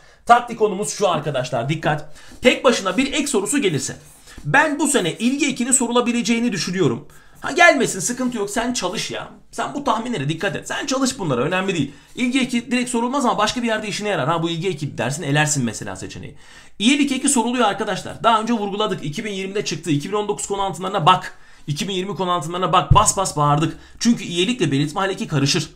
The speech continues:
Ben bu sene de ilgi ekine gönderme yapılabileceğini düşünüyorum. İlgi eki key'di biliyorsunuz. Zamir olan key'di. <clears throat> Şimdi gelelim hocam.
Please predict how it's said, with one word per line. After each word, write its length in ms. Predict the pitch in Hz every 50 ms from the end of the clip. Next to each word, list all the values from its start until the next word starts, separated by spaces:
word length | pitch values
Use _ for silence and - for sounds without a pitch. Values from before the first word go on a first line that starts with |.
| - - - - - - -
Ben 180 | 226 247 269 262
bu 60 | 254
sene 180 | - 208 214
de 60 | 226 254
ilgi 280 | 262 190 185 160 247
ekine 280 | 247 247 247 226 208 165
gönderme 440 | 143 156 156 160 160 151 147 147 147
yapılabileceğini 540 | 139 139 143 135 131 123 120 135 123 120
düşünüyorum. 380 | 117 - - 135 127 131 165 165
İlgi 220 | 185 190 180 226
eki 200 | 226 - 208 180
key'di 320 | - - 214 208 190 165 175
biliyorsunuz. 520 | 147 131 123 113 - 143 160 185 - - - - - - -
Zamir 400 | - 113 - 151 151 175 214 233
olan 440 | 226 - 165 156 143 139 127 123 120
key'di. 420 | - - 127 120 107 107 107 - - - 233 -
<clears throat> 200 | 175 151 143 -
Şimdi 200 | - - 202 190
gelelim 260 | 160 208 240 254 196
hocam. 300 | 165 165 175 165 127 -